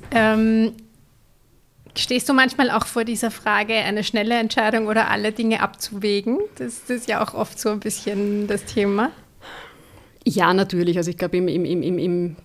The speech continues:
Speaker 2: täglichen Jobleben hat man wirklich viele Entscheidungen, die man trifft. Minute für Minute, Stunde für Stunde. Und ich glaub, viele, äh, Entscheidungen des täglichen Lebens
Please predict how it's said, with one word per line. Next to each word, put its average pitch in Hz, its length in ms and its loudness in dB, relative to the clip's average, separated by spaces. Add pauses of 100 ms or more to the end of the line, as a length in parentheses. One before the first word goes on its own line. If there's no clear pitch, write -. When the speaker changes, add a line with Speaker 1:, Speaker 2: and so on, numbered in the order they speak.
(100)
Speaker 2:
täglichen 202 960 -2 (120)
Jobleben 165 840 0
hat 165 160 -6
man 165 300 2 (1500)
wirklich 190 380 0
viele 175 220 0
Entscheidungen, 160 500 2
die 160 80 2
man 156 160 2
trifft. - 580 -4 (680)
Minute 185 340 0
für 170 160 -2
Minute, 165 680 2
Stunde 160 320 -2
für 165 140 -4
Stunde. 160 460 0 (340)
Und 170 100 -4
ich 180 80 -2
glaub, 185 200 0
viele, 185 640 2
äh, 165 1400 -8
Entscheidungen 175 460 -2
des 175 200 -6
täglichen 196 400 2
Lebens 160 440 2